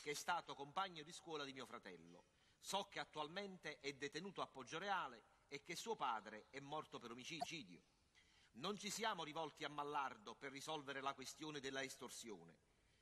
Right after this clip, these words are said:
Non so se mio fratello abbia però in tal senso, non so se mio fre-,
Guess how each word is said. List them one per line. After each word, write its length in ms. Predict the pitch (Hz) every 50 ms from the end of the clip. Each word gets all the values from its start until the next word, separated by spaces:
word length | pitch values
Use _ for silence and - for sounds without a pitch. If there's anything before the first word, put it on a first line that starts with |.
| - - _
Non 340 | - 107 131 170 208 214 208
so 340 | - - 220 185 143 123 -
se 220 | - - - 143 139
mio 220 | 139 143 147 147
fratello 560 | - 156 160 151 190 175 139 127 120 120 123
abbia 320 | 143 180 160 139 143 151 151
però 340 | - 156 160 160 135 127 - - -
in 240 | - 120 135 135 120
tal 180 | - 147 160 156
senso, 680 | - - 175 135 104 101 104 104 - - 131 127 - - - - - - - - - _ - - - - - - - _ - _ - - - - - -
non 220 | - 104 117 123
so 160 | 120 - 156 120
se 80 | 123
mio 100 | 117 120
fre-, 180 | 110 127 147